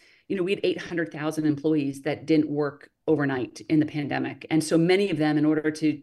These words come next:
make a rational choice for their family, they went to other industries.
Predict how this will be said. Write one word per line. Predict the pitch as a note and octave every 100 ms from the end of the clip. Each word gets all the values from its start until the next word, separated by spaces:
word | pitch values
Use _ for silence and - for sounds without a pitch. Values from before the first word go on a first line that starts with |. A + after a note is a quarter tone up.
| _ _ -
make | F3+
a | E3
rational | D#3+ E3 - D#3+
choice | D#3+ D#3
for | -
their | D3+
family, | D3+ F3+ D#3+ D#3
they | E3+
went | E3
to | D#3
other | D3+ D3
industries. | C#3 C#3 - C3+ C3 -